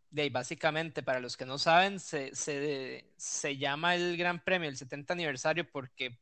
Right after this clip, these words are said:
por ahí dicen que la primera carrera, digamos, oficial bajo campeonato mundial, digamos, y regulaciones de fia con un reglamento definido,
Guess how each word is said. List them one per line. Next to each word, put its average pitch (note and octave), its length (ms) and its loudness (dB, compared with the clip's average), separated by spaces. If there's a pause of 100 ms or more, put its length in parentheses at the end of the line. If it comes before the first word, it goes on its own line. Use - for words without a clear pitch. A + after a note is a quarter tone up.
por B2+ 180 -4
ahí D#3 500 6
dicen E3+ 440 0
que C3+ 180 -2
la B2 180 -4
primera C3+ 380 -2
carrera, D#3 520 4
digamos, C#3 640 -4 (460)
oficial E3 920 6 (340)
bajo C3 500 0
campeonato C3+ 680 -4
mundial, D3+ 560 4
digamos, D3+ 440 0
y D3 40 -4
regulaciones B2+ 580 -6
de E3 120 0
fia E3+ 400 6
con B2+ 180 -8
un C3+ 160 -12
reglamento D#3 500 -2
definido, F3+ 520 0